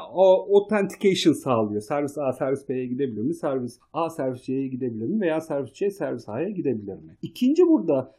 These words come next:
sağladığı şey de şu oluyor. Servis A ile servis B'nin birbirleriyle konuşurken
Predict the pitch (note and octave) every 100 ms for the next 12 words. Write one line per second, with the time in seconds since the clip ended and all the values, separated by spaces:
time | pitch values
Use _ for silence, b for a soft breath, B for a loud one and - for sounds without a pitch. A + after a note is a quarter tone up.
0 | _ - F#3+ G3 A#3 A3 A#3+ - A3 D#4+
1 | A#3+ A3 B2+ A2 F#2+ - _ - D3+ E3+
2 | F4 E4 - E3 C3+ C3 A#2+ G#2 - B2+
3 | E3+ D4+ C#4+ - C#3 A#2+ A2 A2 C#3 F3
4 | G3+ A3 A#3 G#3+ - - D#3 E3 - -
5 | D4 B3+ - G#2+ F#2+